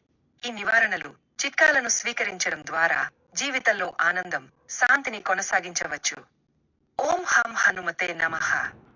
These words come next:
జ్యోతిష్య నిపుణుల ప్రకారం మంగళవారం సూర్యాస్తమయం తర్వాత ఒక ఏలకులు, ఐదు లవంగాలు, ఒక కర్పూర ముక్కను కలిపి,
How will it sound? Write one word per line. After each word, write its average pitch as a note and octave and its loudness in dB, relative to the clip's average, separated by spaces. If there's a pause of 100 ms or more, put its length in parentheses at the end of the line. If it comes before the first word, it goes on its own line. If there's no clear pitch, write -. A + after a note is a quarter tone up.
(260)
జ్యోతిష్య E4 2
నిపుణుల G#3 -4
ప్రకారం F3+ 0
మంగళవారం F3+ 0
సూర్యాస్తమయం B3 -2
తర్వాత - 0
ఒక E3+ -4
ఏలకులు, E3+ -6 (340)
ఐదు F#3 -8
లవంగాలు, D#3+ -2 (260)
ఒక A#3 0
కర్పూర B3 2
ముక్కను F#3+ -4
కలిపి, D#3+ -8